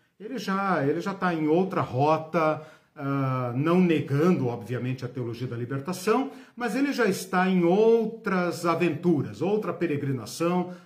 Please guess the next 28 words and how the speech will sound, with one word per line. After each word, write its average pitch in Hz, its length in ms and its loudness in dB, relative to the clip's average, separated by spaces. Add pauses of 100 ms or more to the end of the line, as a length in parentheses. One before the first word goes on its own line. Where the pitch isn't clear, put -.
abrindo 175 460 4
outras 196 520 4
frentes 180 720 2
teológicas, 120 960 -6 (160)
né? 170 280 -6 (300)
A 156 120 -12
sua 139 260 -4
história 147 460 -2
lhe, 147 400 2 (220)
lhe 143 120 -4
permite 135 440 0
fazer 139 280 -2
isso. - 320 -10 (360)
E 302 80 4
eu 320 140 4
tenho 330 280 6
visto, 156 920 2
por 190 120 2
exemplo, 139 440 0
nele, 170 520 2 (1120)
o 247 480 8
uso 185 380 4
da 143 200 0
palavra 143 600 0
utopia 185 760 2
como 247 320 2
sendo 240 580 0
esta 220 760 0